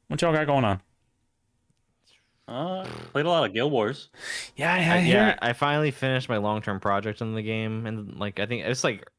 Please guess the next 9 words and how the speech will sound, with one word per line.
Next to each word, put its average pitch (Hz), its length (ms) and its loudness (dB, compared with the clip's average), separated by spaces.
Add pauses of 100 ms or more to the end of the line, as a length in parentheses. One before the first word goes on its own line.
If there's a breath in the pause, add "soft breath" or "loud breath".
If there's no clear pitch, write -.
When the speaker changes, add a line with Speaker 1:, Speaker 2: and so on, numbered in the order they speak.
(140)
Speaker 3:
early 92 680 -4
in 87 120 -10
the 85 80 -8
past 82 340 -10
week, 85 220 -10 (120)
but, 80 280 -8 (100)
uh, 80 380 -8 (600)
got - 140 -10
my 80 380 -10